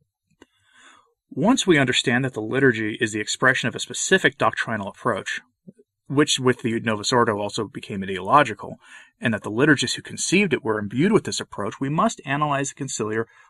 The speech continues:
corpus liturgicum to find confirmation of its insubordinate nature. Beyond the texts and ceremonial rubrics, which makes the Reformed Rite unequivocally insubordinate, is that it was made malleable to the celebrant and the community on the basis of an adaptability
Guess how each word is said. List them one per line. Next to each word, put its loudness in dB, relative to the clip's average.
corpus 0
liturgicum -4
to -6
find 0
confirmation -2
of -10
its -10
insubordinate -4
nature. -4
Beyond 4
the 2
texts 0
and -6
ceremonial -2
rubrics, 0
which -4
makes -2
the -6
Reformed -8
Rite -4
unequivocally -2
insubordinate, -4
is 4
that 8
it 6
was 2
made 2
malleable 0
to -4
the -2
celebrant -2
and -4
the -6
community -4
on -10
the -6
basis -4
of -10
an -6
adaptability -2